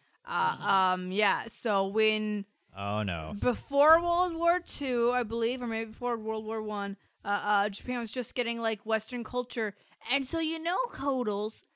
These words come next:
Speaker 1: how we think, "Oh, man, Japan is all perverted and fucked up."
Speaker 2: Right.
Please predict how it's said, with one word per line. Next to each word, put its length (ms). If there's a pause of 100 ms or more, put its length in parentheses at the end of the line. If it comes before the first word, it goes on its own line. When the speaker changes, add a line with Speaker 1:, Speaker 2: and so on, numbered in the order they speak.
(200)
Speaker 1:
how 240
we 240
think, 420
"Oh, 260
man, 320
Japan 360
is 140
all 180
perverted 500
and 200
fucked 360
up." 360
Speaker 2:
Right. 300